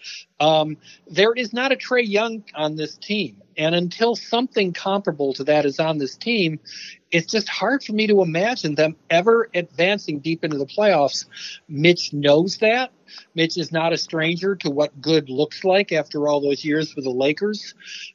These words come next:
Um, it's not a matter of if that has to happen. And, and it's not, by the way, insulting to anybody on this roster to say that, you know, nobody right here and right now, there's reason to think he's that guy. Um,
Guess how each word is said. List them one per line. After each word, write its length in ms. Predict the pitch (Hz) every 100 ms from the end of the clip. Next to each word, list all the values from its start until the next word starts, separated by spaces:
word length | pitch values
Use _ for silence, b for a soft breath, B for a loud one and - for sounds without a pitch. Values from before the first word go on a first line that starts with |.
| _
Um, 420 | 160 160 156 147 - _ -
it's 300 | 185 180 175
not 260 | 180 254
a 60 | 208
matter 440 | 175 202 226 170
of 200 | 143 139
if 240 | 165 226 -
that 220 | 135 123
has 260 | 131 120
to 100 | -
happen. 480 | - 120 107 - 131 -
And, 320 | 156 156 156 147 B B B -
and 140 | 180
it's 160 | 180 175
not, 300 | 202 294 220
by 120 | 202
the 80 | 202
way, 140 | 190
insulting 560 | 185 160 - 208 214 160
to 120 | 147
anybody 400 | 160 170 165 156
on 100 | 156
this 200 | 151 139
roster 380 | 160 190 - 147
to 80 | 135
say 260 | - 156 147
that, 160 | 143 - B B -
you 80 | 185
know, 140 | 156
nobody 540 | 151 165 208 208 190 160
right 320 | 165 190 190
here 280 | - 208 196
and 100 | 165
right 220 | 165 165
now, 360 | 151 170 185 170 156 -
there's 240 | 151 147 160
reason 320 | 170 170 156
to 80 | 139
think 220 | 165 156
he's 320 | - 170 147
that 300 | - 151 135
guy. 500 | 151 165 240 - - - B B B B -
Um, 420 | 170 170 165